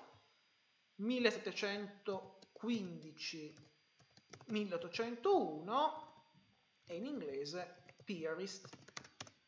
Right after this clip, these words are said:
millesettecentoquindici, milleottocentouno. Vabbè, italiano, per quanto un po' antelitteram, però comunque Italian, Piarist, Scolopio italiano.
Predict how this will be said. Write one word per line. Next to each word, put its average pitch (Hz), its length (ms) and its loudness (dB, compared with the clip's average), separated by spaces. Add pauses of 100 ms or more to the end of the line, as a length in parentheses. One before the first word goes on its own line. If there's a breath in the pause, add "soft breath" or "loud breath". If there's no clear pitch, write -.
(200)
millesettecentoquindici, 190 960 -6
milleottocentouno. 156 1300 -6
Vabbè, 165 360 2
italiano, 165 760 4 (200)
per 151 140 -12
quanto 160 360 -6
un 151 120 -14
po' 175 80 -2
antelitteram, 165 840 -2
però 147 200 -12 (560)
comunque 147 540 -10 (160)
Italian, 143 580 -4 (200)
Piarist, 147 560 -8
Scolopio 151 520 -2
italiano. 135 520 -8